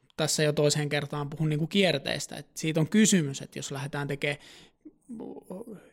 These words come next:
niinku oikein asioita, pieniä asioita korjaamaan, niin siitä tulee positiivinen kierre. Et mä en ymmärrä sitä, että katsotaan telkkaria viikolla.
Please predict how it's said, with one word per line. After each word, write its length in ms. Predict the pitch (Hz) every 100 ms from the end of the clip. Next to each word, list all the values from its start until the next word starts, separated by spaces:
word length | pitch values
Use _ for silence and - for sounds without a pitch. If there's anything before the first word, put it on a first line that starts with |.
| _
niinku 440 | 165 147 151 175
oikein 320 | 165 165 170 165
asioita, 520 | 160 170 156 151 160
pieniä 440 | - 165 160 156
asioita 360 | 151 156 151 151
korjaamaan, 520 | 156 147 143 151 160
niin 60 | 165
siitä 220 | 175 170
tulee 220 | 180 175
positiivinen 640 | 170 180 165 160 165 160 160
kierre. 280 | 151 147 _ _ _ _ -
Et 80 | -
mä 160 | 226
en 60 | 208
ymmärrä 340 | 190 180 160
sitä, 420 | 143 - 156 156 143
että 280 | - 160 147 _ _ _ _ _ _ _
katsotaan 460 | - 285 196 156 135
telkkaria 520 | 135 135 - 139 127
viikolla. 420 | 127 120 - 147